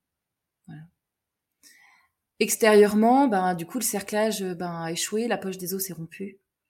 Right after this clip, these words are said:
Et en fait, ben, je contractais, je contractais, donc, euh, très vite, elles m'ont passée en salle d'accouchement.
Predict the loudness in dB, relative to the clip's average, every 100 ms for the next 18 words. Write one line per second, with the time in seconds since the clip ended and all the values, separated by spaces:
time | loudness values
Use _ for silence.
0 | _ _ _ _ _ _ _ _ _ -2
1 | -2 -2 -4 -6 -8 -10 -10 -12 -12 -12
2 | -10 -10 -10 -12 -12 -14 -6 -4 -2 -4
3 | -10 -12 -12 -12 -10 -6 -6 -10 -14 -8
4 | -8 -6 -8 -8 -8 -8 -8 -8 -10 -12
5 | -10 -12 -12